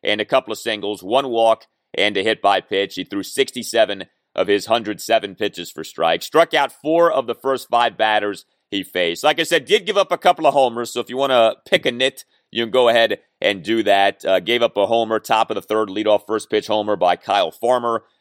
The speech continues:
then, uh, gave up a run in the top of the sixth on another leadoff homer, this one by Eugenio Suarez. But this was another one of these very good Max outings, but because the Nats score one run for the game,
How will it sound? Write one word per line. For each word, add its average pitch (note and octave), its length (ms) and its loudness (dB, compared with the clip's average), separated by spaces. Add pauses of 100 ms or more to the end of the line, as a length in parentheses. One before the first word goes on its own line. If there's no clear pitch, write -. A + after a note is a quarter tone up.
(120)
then, F#2+ 340 2
uh, F#2+ 140 2
gave F#2 200 0
up G2+ 140 -2
a F#2 60 -2
run G2+ 320 0
in D#2 100 -6
the E2+ 80 -10
top G2+ 300 2
of F2 80 -8
the E2 60 -8
sixth F#2+ 360 -4
on F2 180 -6
another G2+ 460 -2
leadoff F#2+ 380 -2
homer, F2+ 320 -6
this F#2+ 180 -6
one F2+ 160 -10
by E2 240 0 (340)
Eugenio G2+ 600 0
Suarez. F#2 600 0
But G2 220 0
this C3+ 180 2
was C#3+ 160 0
another C3 300 0
one D3 180 0
of C#3+ 60 -6
these B2 200 -6
very B2+ 260 2
good C3+ 200 0
Max C3+ 300 -2
outings, C3+ 420 -2
but A2 200 -6
because B2+ 340 -4
the C#3 80 -6
Nats C#3 240 0
score A#2 380 -2
one C#3 280 0
run E3 220 0
for D3+ 120 -14
the C#3+ 80 -10
game, E3+ 360 -2